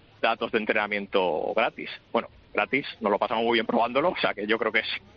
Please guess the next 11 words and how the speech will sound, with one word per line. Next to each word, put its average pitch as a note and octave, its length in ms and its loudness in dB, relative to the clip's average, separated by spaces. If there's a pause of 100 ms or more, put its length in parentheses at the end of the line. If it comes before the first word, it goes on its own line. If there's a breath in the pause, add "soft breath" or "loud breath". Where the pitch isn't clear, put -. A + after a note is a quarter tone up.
(260)
un A3 80 0
toma A2 280 2
y A2 40 2
daca, C3 240 2
podríamos A2+ 360 2
decir. C3 280 0 (560)
Pero A#2+ 140 0
efectivamente, A#2+ 580 0 (160)
la G#2 180 4
propia A#2+ 720 2
interfaz, A#2+ 520 0